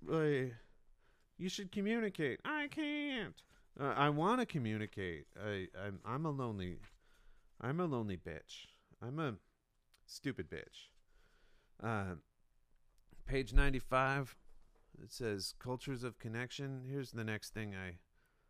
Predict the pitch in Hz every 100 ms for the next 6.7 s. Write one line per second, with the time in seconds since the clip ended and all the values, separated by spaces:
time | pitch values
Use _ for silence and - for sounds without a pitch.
0 | _ _ _ - 107 101 98 95 90 85
1 | 80 _ _ _ _ _ _ _ _ -
2 | - - - - - - - 269 247 -
3 | - 117 110 - 95 92 90 90 107 113
4 | 117 156 156 175 185 175 147 139 131 101
5 | - - 123 123 123 123 - - - 113
6 | 85 104 92 - 95 85